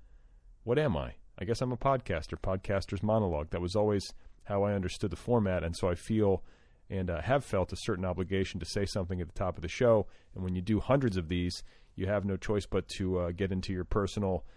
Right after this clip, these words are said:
uh, life, your personal thoughts. You have to kinda dig deep some weeks or some days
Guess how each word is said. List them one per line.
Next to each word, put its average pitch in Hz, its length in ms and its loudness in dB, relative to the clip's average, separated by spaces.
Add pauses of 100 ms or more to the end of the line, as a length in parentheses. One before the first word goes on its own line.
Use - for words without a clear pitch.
(400)
uh, 78 440 -4
life, 101 500 -2
your - 100 -10
personal 90 400 -2
thoughts. 101 520 0 (400)
You 92 140 -4
have 92 200 -2
to - 80 -6
kinda 95 240 -2
dig 85 260 -4
deep 98 380 -2
some 113 240 -2
weeks 117 400 -2 (200)
or 82 100 -4
some 95 220 0
days 101 360 2